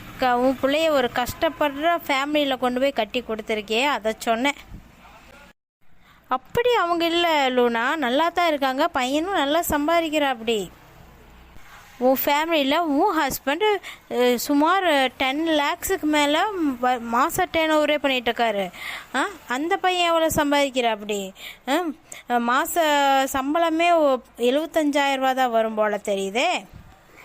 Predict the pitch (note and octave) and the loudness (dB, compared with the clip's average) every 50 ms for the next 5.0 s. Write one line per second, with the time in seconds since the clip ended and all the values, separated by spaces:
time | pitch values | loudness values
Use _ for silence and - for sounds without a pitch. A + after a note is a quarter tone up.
0 | - - - _ - - - - - - _ _ - C4+ B3+ B3+ C4 B3+ B3 A#3+ | -20 -20 -20 _ -20 -20 -20 -20 -20 -20 _ _ -2 0 0 2 0 0 0 0
1 | B3 C4+ D4+ F4+ G#4+ A4 G4+ - C#4+ C4+ C4+ D4 D4 D4 C#4 B3 A#3+ A#3+ A3+ A3+ | 0 0 0 -2 -2 -2 0 -2 -2 0 0 0 2 2 2 2 2 2 0 0
2 | A#3+ C4 C4+ A3+ F#3+ - - - - - - B3 B3 - - G#4 F#4+ F4+ D4+ C4 | 0 0 -2 -2 -4 -8 -14 -20 -12 -6 -4 -4 -4 -2 -4 -2 0 0 0 0
3 | B3 A3 - D#4 E4+ E4+ E4 D#4 C4 A#3+ A#3 A3+ A3+ G#3+ G#3 A3 B3+ D4 F4+ G4+ | -2 -2 0 0 2 2 2 2 0 0 0 0 0 0 0 0 0 -2 -2 -2
4 | F4+ C#4+ B3+ A#3 B3+ C#4+ C#4 - A#3+ A3+ A3 - B3 G#3+ G#3+ - A3 G#3+ A3 A3+ | 0 0 0 2 0 0 0 -2 -4 -4 -2 -2 -4 -4 -2 -4 -2 0 2 2